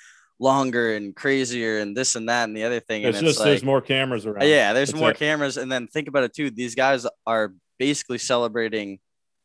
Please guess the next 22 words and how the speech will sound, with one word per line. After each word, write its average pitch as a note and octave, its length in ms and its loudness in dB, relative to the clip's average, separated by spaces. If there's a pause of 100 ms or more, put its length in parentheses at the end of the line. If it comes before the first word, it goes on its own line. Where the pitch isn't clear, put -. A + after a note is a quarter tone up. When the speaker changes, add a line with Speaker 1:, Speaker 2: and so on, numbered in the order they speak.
(260)
Speaker 1:
two D3+ 200 -2
cups - 320 0
at G2 120 0
once G#2+ 340 -4
because G#2 320 -6
they G#2 100 -2
couldn't G#2 300 -8
do A#2+ 320 -4
Speaker 2:
Yeah. G#2+ 80 -4
Speaker 1:
anything G2 580 -2
last G2+ 340 -2
time. E2 260 -8
I F#2+ 80 -4
mean, A#2 180 -4
they A2 120 -2
still B2+ 260 -2
did A#2+ 120 -8
their A#2 120 0
little A2+ 180 -2
boat A2 320 -2
tour, G#2+ 300 -2
but G2 340 0